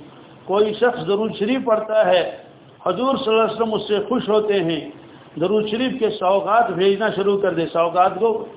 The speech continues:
تحفظ، سودن اوٹ۔ اور ترایو نہ شاید ایسی یاد، تم کو درود شریف اس پڑھ میں، وہ لاش کت، وہ لاش درود شریف اس تم پڑھ میں، تب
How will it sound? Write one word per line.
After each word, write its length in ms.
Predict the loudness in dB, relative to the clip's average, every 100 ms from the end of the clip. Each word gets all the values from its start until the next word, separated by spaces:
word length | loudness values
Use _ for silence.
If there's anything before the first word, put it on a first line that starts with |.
| -20 -20 -16 -2
تحفظ، 420 | 0 2 0 -6 -8 -18 -20 -18 -4
سودن 300 | 0 0 0
اوٹ۔ 240 | 0 -2 -4 -14 -20 -20 -20 -8
اور 180 | -2 0
ترایو 380 | 0 0 2 0
نہ 100 | -2 0
شاید 320 | 0 0 -2
ایسی 240 | -2 -2
یاد، 220 | 0 0 -2 -6 -16 -20 -20 -20 -20 -20 -20 -20 -20 -12
تم 180 | -2 -2
کو 140 | 2 2
درود 300 | 4 2 2
شریف 260 | 0 2
اس 160 | 2 2
پڑھ 120 | -2
میں، 160 | -4 -8 -12 -20 -20 -20 -20 -18 -18 -18 -20 -20 -16 -8
وہ 280 | -2 0 2
لاش 240 | 2 0 -2
کت، 440 | 0 2 2 -4 -12 -14 -12 -12 -14 -16 -20 -20 -6
وہ 200 | -2 0
لاش 160 | 2 2
درود 240 | 2 2 2
شریف 220 | 0 0
اس 160 | 0 0
تم 160 | -4
پڑھ 140 | -4 -4
میں، 120 | -4
تب 180 | -2